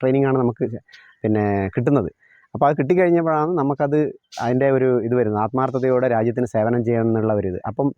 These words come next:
ശമ്പളം അതിൻ്റെ ഒരു സൈഡാണ്. ശ-, ശമ്പളം നമ്മൾ കാര്യമായിട്ട് പിന്നെ അതിനെക്കുറിച്ച് നമ്മൾ ആലോചിക്കുന്നില്ല. നമുക്ക് മെയിനായിട്ടുള്ളതാണ് രാജ്യസുരക്ഷ.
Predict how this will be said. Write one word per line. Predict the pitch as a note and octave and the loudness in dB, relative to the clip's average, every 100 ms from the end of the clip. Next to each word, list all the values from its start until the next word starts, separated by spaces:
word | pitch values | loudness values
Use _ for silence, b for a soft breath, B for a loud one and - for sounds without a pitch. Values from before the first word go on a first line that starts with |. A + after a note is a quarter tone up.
| - | -2
ശമ്പളം | B2+ D3 E3+ | -2 0 2
അതിൻ്റെ | D3+ D3+ D3+ | 0 0 2
ഒരു | D3+ C#3 - _ _ _ _ | 2 -2 -8 _ _ _ _
സൈഡാണ്. | - C3 D3 G#2 F2 _ _ _ _ | -2 0 2 -2 -6 _ _ _ _
ശ-, | B2 A2+ | -12 -6
ശമ്പളം | B2 D3 D3 | -4 -2 -2
നമ്മൾ | D3 D3 D3 C#3 | -2 0 0 -2
കാര്യമായിട്ട് | C3 C3 C#3 C3+ C#3+ C3+ - - _ - A#2+ | 0 0 0 -4 -4 -4 -8 -20 _ -12 -8
പിന്നെ | A2 A2 G#2+ G#2 b b b b - | -6 -6 -8 -12 b b b b -16
അതിനെക്കുറിച്ച് | - A#2 C#3 D3 C#3+ D3+ | -12 -4 -4 -2 -2 0
നമ്മൾ | C#3 A#2+ | 0 0
ആലോചിക്കുന്നില്ല. | B2+ A#2 G#2 F2+ F2 - | 0 -2 -6 -12 -14 -12
നമുക്ക് | G#2 B2 D#3 B2+ | -10 -10 -8 -6
മെയിനായിട്ടുള്ളതാണ് | A2+ B2 B2+ A#2+ B2 A#2+ B2 | -4 -4 -6 -6 -6 -6 -8
രാജ്യസുരക്ഷ. | A2 G#2+ A2 A#2 G#2+ G#2 | -6 -6 -6 -8 -6 -6